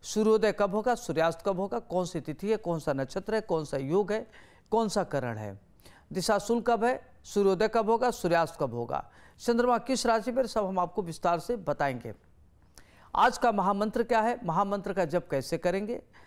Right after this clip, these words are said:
और जप करने से आपको क्या लाभ मिलेगा, ये भी विस्तार से आपको बताएंगे। तो आइए हम बात करते हैं आज के पंचांग की। आज इकतीस जुलाई दो हज़ार चौबीस, दिन है बुधवार,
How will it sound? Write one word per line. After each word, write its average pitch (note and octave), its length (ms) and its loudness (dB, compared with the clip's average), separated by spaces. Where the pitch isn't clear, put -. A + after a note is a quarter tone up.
और B2+ 140 0
जप G#3 280 0
करने F3 240 0
से E3+ 120 -2
आपको D#3 200 -6
क्या D3 200 0
लाभ D3 220 0
मिलेगा, F3 320 -2
ये - 720 -10
भी F#3+ 120 0
विस्तार D3 400 -4
से C#3 120 -8
आपको C#3 200 -10
बताएंगे। - 440 -12
तो B3 40 6
आइए A#3+ 200 6
हम A#3 120 4
बात A3 260 4
करते A#3 280 0
हैं A#3+ 160 2
आज G3+ 320 2
के A3+ 100 0
पंचांग G3 480 0
की। C4 220 -2
आज G#3 420 2
इकतीस F3+ 360 0
जुलाई G3 360 2
दो E3 220 0
हज़ार E3+ 200 0
चौबीस, - 680 -4
दिन A#3+ 220 4
है A3+ 340 0
बुधवार, F3+ 560 4